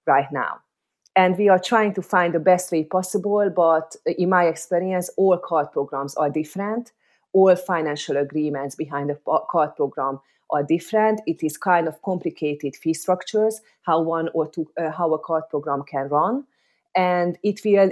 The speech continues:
this all requires, uh, individual agreements. There is no average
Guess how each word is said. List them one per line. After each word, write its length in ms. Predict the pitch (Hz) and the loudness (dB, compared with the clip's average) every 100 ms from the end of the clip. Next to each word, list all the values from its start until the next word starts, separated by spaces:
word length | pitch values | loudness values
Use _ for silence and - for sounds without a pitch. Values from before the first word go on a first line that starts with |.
| - | 0
this 320 | 180 226 - - | -2 -2 -4 0
all 220 | 208 214 | 6 6
requires, 920 | 185 - 160 156 156 165 185 185 180 - - | 6 -2 4 4 6 2 2 0 0 -10 -2
uh, 340 | 151 147 143 143 _ - | 0 2 0 -2 _ -2
individual 760 | 190 180 175 175 175 147 135 131 160 | 0 2 2 0 2 2 4 2 -2
agreements. 640 | 143 156 143 131 127 - | -2 -2 -2 -4 -8 -4
There 200 | 175 180 | 2 2
is 200 | 175 156 | 2 0
no 300 | 180 180 - | 0 2 6
average 640 | 175 156 151 143 131 - | 6 6 4 0 -4 -10